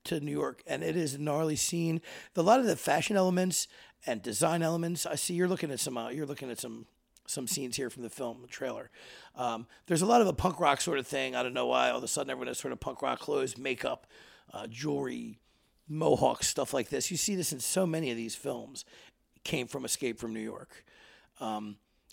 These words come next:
and it's a really gnarly, raw action film made on a low budget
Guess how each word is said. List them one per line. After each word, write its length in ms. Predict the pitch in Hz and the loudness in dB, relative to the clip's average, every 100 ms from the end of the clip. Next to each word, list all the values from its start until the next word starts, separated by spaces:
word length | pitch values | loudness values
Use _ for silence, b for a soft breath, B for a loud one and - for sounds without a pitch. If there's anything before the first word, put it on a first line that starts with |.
| - | -6
and 140 | 131 | -4
it's 140 | 117 147 | -2 -2
a 60 | |
really 340 | 139 170 165 151 | 0 0 2 2
gnarly, 640 | 147 139 143 147 117 - b b b | 2 2 2 2 -2 -10 b b b
raw 360 | 139 147 143 139 | 0 2 4 2
action 360 | 135 135 - 127 | 0 -2 -4 -6
film 400 | 151 131 135 131 117 | -4 -4 -4 -10 -8
made 220 | 131 170 | -2 2
on 100 | 175 | 2
a 40 | |
low 180 | 175 180 | 4 2
budget 440 | 156 170 117 139 | 2 0 0 -4